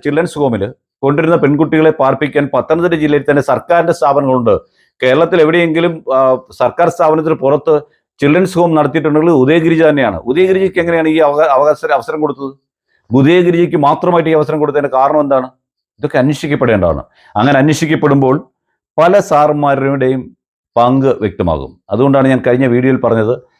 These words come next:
എത്രയൊക്കെ കിടന്ന് നമ്മൾ എന്തൊക്കെ പറഞ്ഞാലും, ഓ, സോഷ്യൽ മീഡിയയിലുള്ളൊരു, ആ, തരംഗം മാത്രമായി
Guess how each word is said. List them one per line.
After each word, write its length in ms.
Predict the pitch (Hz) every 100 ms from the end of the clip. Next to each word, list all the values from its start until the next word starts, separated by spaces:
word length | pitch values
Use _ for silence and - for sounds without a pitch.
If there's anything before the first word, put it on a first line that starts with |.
| _
എത്രയൊക്കെ 500 | 123 135 185 180 180 156
കിടന്ന് 220 | 156 147 135
നമ്മൾ 180 | 131 131
എന്തൊക്കെ 280 | 127 - 147
പറഞ്ഞാലും, 380 | 117 110 101 110 - _ _
ഓ, 140 | 123 135 135
സോഷ്യൽ 340 | 151 156 185 170
മീഡിയയിലുള്ളൊരു, 580 | 165 156 143 139 131 123 - _ _ _
ആ, 100 | 107 107 107 104 -
തരംഗം 380 | 117 135 151
മാത്രമായി 500 | 139 120 120 107 104